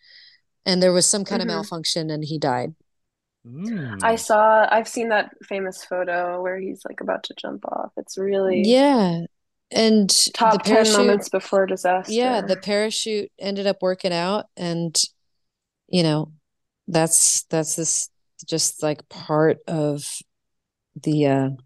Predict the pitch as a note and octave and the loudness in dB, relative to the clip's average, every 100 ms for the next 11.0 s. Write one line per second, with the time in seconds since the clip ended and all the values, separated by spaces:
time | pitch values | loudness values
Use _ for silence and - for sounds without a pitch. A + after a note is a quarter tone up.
0 | _ C#3+ D3 C#3 D3 D3+ D3+ C#3+ C#3 B2+ | _ -16 -12 -12 -10 -10 -8 -10 -8 -8
1 | A#2+ A#2 _ _ B2+ - D#3+ D#3 D3+ - | -8 -12 _ _ -2 0 2 0 -2 -8
2 | _ C3+ C#3 C#3 C#3+ A#2+ A#2 A#2+ C3+ B2+ | _ -12 -12 -10 -10 -10 -8 -6 -6 -8
3 | G#2 G2 A2+ G#2+ F#2 F2 - _ _ _ | -12 -10 -8 -10 -12 -16 -20 _ _ _
4 | _ _ _ - - - D#4+ - D#4+ A4 | _ _ _ -10 -4 -2 0 0 0 0
5 | - - - - - - - - _ _ | 0 -4 -10 -14 -20 -18 -20 -20 _ _
6 | _ - - A#2+ A#2 B2 G#2 G2 G2 F#2+ | _ -20 -10 -6 -4 -4 -2 -2 -4 -4
7 | G2 G#2 G#2 F#2+ F#2+ F#2 F#2+ - B3 B3 | -4 -6 -6 -6 -6 -10 -4 0 2 4
8 | C4 G#3+ A3 - A3 C#3 E3+ F#3+ E3+ D#3 | 4 4 2 2 2 4 2 2 2 2
9 | C#3 C3+ D3 E3+ E3 D#3 C#3 B2 B2 A2 | 0 0 -2 -2 -2 -2 0 2 2 0
10 | A2 G#2+ A2 G#2 A2 F#2+ G#2 G#2 A2+ | -6 -6 -4 -4 -4 -8 -6 -6 -6